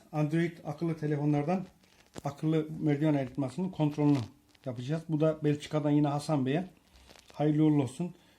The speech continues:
Buradan, e, H C sıfır altıyı arıyor. Bulduktan sonra bağlan diyoruz buna.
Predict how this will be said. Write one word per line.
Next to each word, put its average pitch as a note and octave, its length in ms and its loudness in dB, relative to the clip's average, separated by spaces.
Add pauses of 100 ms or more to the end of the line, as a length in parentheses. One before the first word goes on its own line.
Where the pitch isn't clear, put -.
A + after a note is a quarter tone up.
(160)
Buradan, D#3+ 380 0
e, C#3 280 -2
H D3+ 160 4
C D#3+ 160 0
sıfır E3 300 -4
altıyı C3 300 -2
arıyor. D3 400 0 (540)
Bulduktan D#3+ 440 0
sonra D3 360 -2
bağlan D#3 340 6
diyoruz B2+ 300 -2
buna. E3 220 -2